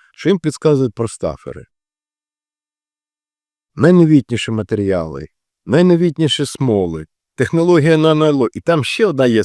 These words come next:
нова технологія, ну, але це вона вже буде, вона вже приміняється. Це на новітньому карбоні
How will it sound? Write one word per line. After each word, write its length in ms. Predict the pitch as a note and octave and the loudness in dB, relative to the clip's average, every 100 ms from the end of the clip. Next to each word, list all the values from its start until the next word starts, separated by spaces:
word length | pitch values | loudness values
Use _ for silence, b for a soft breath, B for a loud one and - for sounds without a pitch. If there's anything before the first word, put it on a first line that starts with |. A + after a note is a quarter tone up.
| - | -2
нова 280 | A#2+ G#2+ | -2 -2
технологія, 600 | G2 G#2 A#2 A#2 F3+ C#3+ G#2 | -2 -6 -6 0 0 2 0
ну, 120 | G#2+ | -2
але 280 | G#2 A2+ C#3 | 0 0 0
це 200 | - C#3 | -2 -4
вона 280 | B2 A#2+ C3+ | -2 -2 -2
вже 180 | A#2 A2+ | -4 -4
буде, 280 | A#2+ C3+ C3 | -4 -2 -2
вона 280 | G#2 B2+ D#3 | -2 0 2
вже 200 | A#2 A2 | 0 -4
приміняється. 920 | - G2 E2+ E2 G2+ D3 E3+ - D#2+ - b b | -6 -8 -6 -4 0 2 2 0 -10 -10 b b
Це 440 | - A2+ A2+ G#2+ F2 | -8 0 2 2 0
на 160 | G2 | 0
новітньому 560 | G#2+ G#2 A2+ G#2+ F#2 F2+ | 2 2 2 0 -2 -2
карбоні 560 | - F2+ E2+ G2+ F#2 | -6 -8 -4 -2 -2